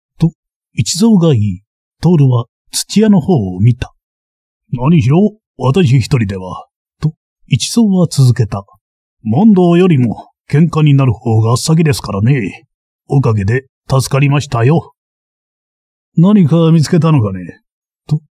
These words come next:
土屋が呼びかけた。「人の腰巾着でうまい汁を吸っていたように、今度も立ち聞きで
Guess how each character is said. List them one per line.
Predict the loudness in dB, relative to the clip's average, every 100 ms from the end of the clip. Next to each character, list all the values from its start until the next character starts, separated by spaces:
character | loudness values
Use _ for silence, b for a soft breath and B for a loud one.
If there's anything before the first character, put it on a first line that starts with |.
| _ _
土 | -14 -12 -2 0
屋 | 2
が | 2
呼 | 4
び | 2
か | 0
け | -4
た。 | -12 _ _ _ _ _ _ _ _ _
「人 | -20 -6 0
の | 2 2
腰 | 0 0
巾 | 2 2
着 | 2 2
で | 2 -2 -6 _ _ 0
う | 2
ま | 2
い | 0
汁 | 0 2 2
を | 2
吸 | -4
っ | -2
て | 0
い | 2
た | 2
よ | 0
う |
に、 | -2 -6 -10 _ _ _ -4
今 | 2 4
度 | 4
も | 2 2
立 | -2
ち | 0 2
聞 | 4
き | 2
で | 0